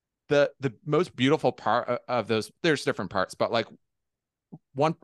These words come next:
beautiful part of that movie is, like, when they just get home to the Shire. It's like, yeah, it's cool that they go and travel thousands of miles to destroy this ring and go on these great adventures,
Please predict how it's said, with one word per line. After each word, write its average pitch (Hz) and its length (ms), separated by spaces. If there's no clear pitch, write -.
beautiful 135 340
part 110 220
of 104 80
that 107 140
movie 117 200
is, 104 180
like, 104 300
when 123 120
they 156 140
just - 240
get 147 120
home 107 280
to - 80
the 90 100
Shire. 80 500
It's 117 160
like, 113 400
yeah, 160 160
it's - 160
cool 147 220
that 127 180
they 113 320
go 113 280
and 95 340
travel 107 340
thousands 104 440
of 107 60
miles 104 340
to 107 120
destroy 104 400
this 98 180
ring 98 320
and 85 160
go 117 100
on 107 260
these 107 200
great 104 200
adventures, 104 600